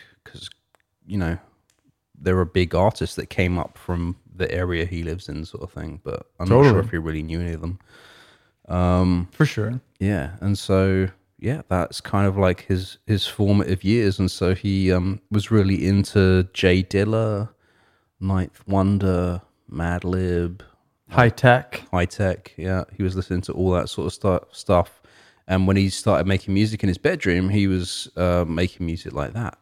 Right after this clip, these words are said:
Speaker 1: kind of thing. And he sort of kind of was getting a little bit frustrated with it,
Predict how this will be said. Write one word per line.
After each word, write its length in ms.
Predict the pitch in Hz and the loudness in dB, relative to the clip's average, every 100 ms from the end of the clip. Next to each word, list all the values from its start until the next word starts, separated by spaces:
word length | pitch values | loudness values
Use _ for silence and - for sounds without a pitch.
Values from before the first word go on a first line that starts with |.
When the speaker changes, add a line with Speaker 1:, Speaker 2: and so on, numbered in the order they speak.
| _ | _
Speaker 1:
kind 180 | - 78 | -14 -12
of 80 | 73 | -10
thing. 280 | 78 76 87 _ _ _ _ _ _ _ - | -10 -10 -12 _ _ _ _ _ _ _ -8
And 420 | 87 85 82 85 - | -6 -4 -6 -10 -6
he 580 | 92 90 85 85 82 87 _ _ _ _ | -2 -2 -2 -4 -6 -8 _ _ _ _
sort 320 | - - 98 | -14 -4 -2
of 300 | 90 87 - | -2 -6 -8
kind 320 | - - 92 87 | -8 -2 2 2
of 380 | 87 80 - _ _ _ _ _ _ _ - - _ | 0 -4 -14 _ _ _ _ _ _ _ -20 -20 _
was 220 | 95 101 - | -2 -2 2
getting 280 | 135 110 | 4 6
a 40 | 110 | 6
little 140 | 104 | 6
bit 160 | 95 - | 2 -2
frustrated 720 | - 87 - 92 90 104 101 | -4 -8 -4 -2 0 -2 -6
with 120 | 104 | -4
it, 200 | 113 107 | -4 -6